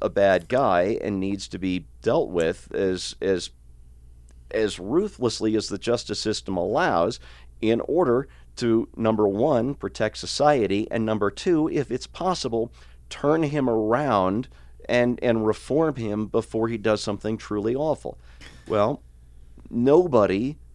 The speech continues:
punished him as ruthlessly as the legal system allows. He did not have an opportunity to turn himself around, and he was given an opportunity to finally kill somebody, which he took.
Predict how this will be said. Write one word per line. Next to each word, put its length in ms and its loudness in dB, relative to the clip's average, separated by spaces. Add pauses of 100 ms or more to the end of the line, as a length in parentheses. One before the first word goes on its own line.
(120)
punished 380 0
him 160 0
as 160 -4
ruthlessly 800 -2
as 360 0
the 100 -6
legal 320 -2
system 420 -6
allows. 580 -6 (300)
He 200 -4
did 360 -2
not 340 0 (240)
have 240 2
an 80 0
opportunity 840 -4 (280)
to 120 -2
turn 320 -2
himself 540 -2
around, 440 -4 (320)
and 480 0
he 280 -6
was 420 2
given 280 0
an 120 -2
opportunity 720 -4
to 100 -12
finally 380 -4
kill 260 -8
somebody, 560 -6 (260)
which 440 -2
he 380 -6 (100)
took. 320 -8